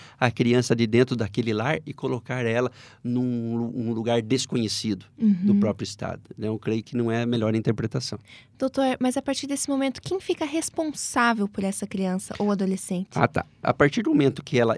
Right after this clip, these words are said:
Speaker 1: tá tudo estabelecido no Estatuto de que, é, quando ela é um, vai para um lar institucionalizado,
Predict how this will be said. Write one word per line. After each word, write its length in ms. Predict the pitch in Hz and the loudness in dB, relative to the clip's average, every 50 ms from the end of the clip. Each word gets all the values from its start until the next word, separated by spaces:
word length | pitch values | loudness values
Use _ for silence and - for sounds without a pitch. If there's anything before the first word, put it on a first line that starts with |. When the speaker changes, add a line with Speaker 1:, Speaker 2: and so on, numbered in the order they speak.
| - 117 - | -2 -6 -8
Speaker 1:
tá 100 | - 208 | -8 -8
tudo 220 | - - 294 285 | -6 -6 -6 -6
estabelecido 600 | 202 - - 165 139 135 123 117 - - 123 120 | -6 -6 -4 -2 0 0 0 0 0 -2 -2 0
no 80 | 120 117 | -2 -2
Estatuto 500 | 110 - - 151 - - 147 147 143 147 | -2 -2 -4 -4 -2 -2 -2 -2 0 -2
de 100 | 147 151 | -4 0
que, 220 | 151 - 127 110 - - - - - - - - - - - | 2 2 2 2 2 -4 -16 -20 -20 -20 -20 -20 -20 -8 -2
é, 400 | 135 135 131 127 123 120 117 113 - | 0 2 4 4 4 4 2 2 0
quando 320 | - - 175 190 180 160 139 | 0 2 2 4 4 6 6
ela 300 | 135 131 120 117 - - | 6 6 6 4 2 2
é 200 | - - 123 117 | 0 2 4 4
um, 260 | 117 117 117 113 110 - | 6 4 4 2 2 0
vai 280 | - 107 110 113 113 110 | -2 0 2 2 2 2
para 200 | - 120 110 107 | 0 0 0 2
um 140 | 107 104 | 2 0
lar 260 | 104 107 107 113 110 - | 0 0 -2 -2 -4 -4
institucionalizado, 1200 | - - 113 110 - - - - - - 101 101 101 98 101 98 98 135 117 135 143 120 104 92 | -4 -4 -2 -2 -4 -6 -8 -8 -4 0 0 2 2 2 0 -2 -2 0 2 2 2 0 -2 -6